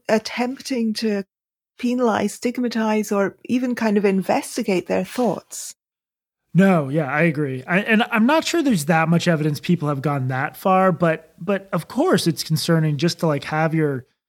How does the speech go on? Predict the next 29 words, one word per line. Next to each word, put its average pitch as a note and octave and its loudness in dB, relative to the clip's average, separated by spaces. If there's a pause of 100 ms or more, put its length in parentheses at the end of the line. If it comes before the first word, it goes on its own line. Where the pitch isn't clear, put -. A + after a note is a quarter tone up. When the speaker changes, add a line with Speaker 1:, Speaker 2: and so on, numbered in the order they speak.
(200)
Speaker 2:
employer E3+ 2
have D#3 0
that C3+ -4
data F3+ 2
about B2 -4
you, B2+ -6 (260)
especially G3+ 2
given F3+ 2
that D3+ -2
there's D3+ 0
only A#3 2
the, C3 -2 (120)
the C#3 -10
slightest F#3 0
correlation D3 2 (440)
between E3 4
I D3+ 4
A E3+ 6
T E3 2
scores D3 0
and C3+ -4
any E3 4
sort E3 0
of B2+ -4
behavior C#3+ 2
anyway. C#3 2
It, C#3 -6
it E3+ -6
doesn't, G3+ 2